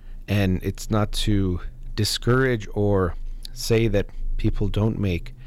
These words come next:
great contributions, and we should not be looking at how people are coming up with new things, being creative. All of that is very important, but there is a way of seeing it as all belonging to someone. This person created this theory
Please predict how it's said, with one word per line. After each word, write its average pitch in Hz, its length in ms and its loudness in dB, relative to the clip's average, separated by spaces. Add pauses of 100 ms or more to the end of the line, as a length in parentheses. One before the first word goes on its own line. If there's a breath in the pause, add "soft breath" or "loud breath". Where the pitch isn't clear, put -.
(260 loud breath)
great 107 220 2
contributions, 110 840 2
and 95 100 2
we 92 100 2
should - 180 0
not 90 240 0
be 92 240 0 (680 loud breath)
looking 117 400 2
at 95 80 2
how 104 220 2
people 101 360 0
are 90 80 4
coming 98 320 4
up 95 140 0
with 87 100 -2
new 85 140 0
things, 135 380 4
being 98 200 2
creative. 113 480 2
All 113 100 4
of 135 120 -4
that 120 200 2
is 135 420 2 (120)
very 101 300 4
important, 117 420 2
but 95 140 -4
there 107 120 4
is 131 220 2
a 113 240 4 (360 loud breath)
way 120 220 4
of 113 120 0
seeing 117 320 4
it 101 60 6
as 92 120 2
all 110 260 2
belonging 104 580 4
to 98 100 -6
someone. 90 440 -2
This 87 160 -4
person 98 480 -2 (280 loud breath)
created 110 440 0
this 92 180 -4
theory 85 440 -2